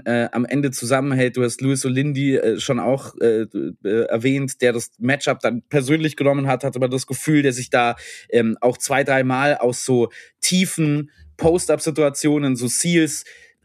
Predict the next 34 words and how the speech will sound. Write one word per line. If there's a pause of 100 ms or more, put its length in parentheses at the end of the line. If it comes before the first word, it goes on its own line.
einfach
rausgekämpft
hat,
indem
er
da
einfach
in,
in
Passwege
springt,
wo
man
niemals
erwarten
würde,
dass
da
noch
jemand
hinkommt, (440)
ähm,
und
so
dieses
Spiel
wieder
aufmacht. (320)
Vor
allen
Dingen
ein
Spiel, (300)
das